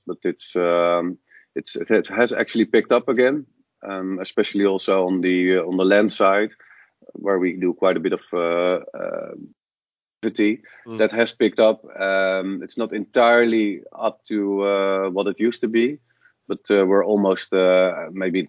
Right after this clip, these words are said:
Speaker 1: ten percent less than, uh, than what we saw, uh, in the, um, prior to covid.
Speaker 2: Okay.
Speaker 1: Um,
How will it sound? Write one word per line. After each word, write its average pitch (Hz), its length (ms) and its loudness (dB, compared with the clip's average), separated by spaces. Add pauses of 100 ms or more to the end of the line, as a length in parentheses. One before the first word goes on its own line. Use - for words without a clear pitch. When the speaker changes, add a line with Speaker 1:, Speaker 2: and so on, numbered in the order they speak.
Speaker 1:
ten 87 160 -2
percent 85 300 -4
less 82 240 0
than, 82 240 -2
uh, 82 80 0
than 82 180 0
what 78 160 -2
we 85 100 0
saw, 80 440 2
uh, - 420 -14 (400)
in 80 220 -2
the, 80 500 2
um, 82 180 -2 (240)
prior 85 240 4
to 82 120 -2
covid. 80 420 -2 (500)
Speaker 2:
Okay. 117 320 -6
Speaker 1:
Um, 82 220 -6